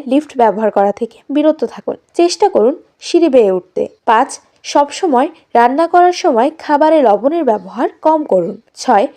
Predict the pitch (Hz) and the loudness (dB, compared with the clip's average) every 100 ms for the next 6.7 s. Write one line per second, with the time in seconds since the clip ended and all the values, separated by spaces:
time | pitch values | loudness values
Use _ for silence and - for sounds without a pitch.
0 | _ - 320 339 359 392 440 254 208 254 | _ 0 2 4 4 4 2 -2 -2 -6
1 | - 320 330 330 359 - 294 320 311 190 | -4 -2 0 0 -4 -4 -2 0 -2 -8
2 | - 220 - _ - 196 214 - 233 226 | -10 -14 -16 _ -6 -4 -4 -2 -2 2
3 | 311 320 269 254 370 - 339 311 247 226 | 0 0 0 2 0 -4 -8 -8 -8 -6
4 | 185 165 - - _ - 247 247 - _ | -6 -8 -10 -14 _ -2 0 0 -2 _
5 | - 294 294 320 - 254 254 - 202 180 | -2 2 2 2 0 -2 -2 -10 -6 -6
6 | 277 _ _ 214 247 220 196 | -6 _ _ -4 -2 0 -2